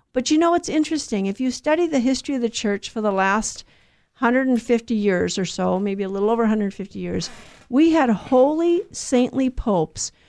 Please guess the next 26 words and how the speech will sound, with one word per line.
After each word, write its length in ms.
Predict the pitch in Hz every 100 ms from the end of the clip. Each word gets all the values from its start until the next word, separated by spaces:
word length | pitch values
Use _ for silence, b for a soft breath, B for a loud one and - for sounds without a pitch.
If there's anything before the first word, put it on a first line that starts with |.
| b b -
who 140 | 262
taught 520 | 240 - - 254 269
us 320 | 214 170 175
clearly, 720 | - - 269 277 262 190 - -
in 220 | 269 320
season 360 | - 330 294 262
and 80 | 220
out 140 | 175
of 80 | 196
season, 420 | 214 196 196 202
what 240 | 220 254
the 60 | 285
church 500 | 269 - 233 226 -
wanted. 500 | 202 196 185 180 180 b b b -
And 160 | 202
then 140 | 220 240
at 140 | -
Fatima, 640 | - 247 254 254 208 180 -
Our 140 | 190
Lady 280 | 208 240 240
appeared 420 | 226 262 247 202
and 120 | 196
she 180 | - 226
said, 360 | 220 240 214 202 B B -
"Stop 520 | - - 240 277 -
sinning, 640 | - 233 196 190 190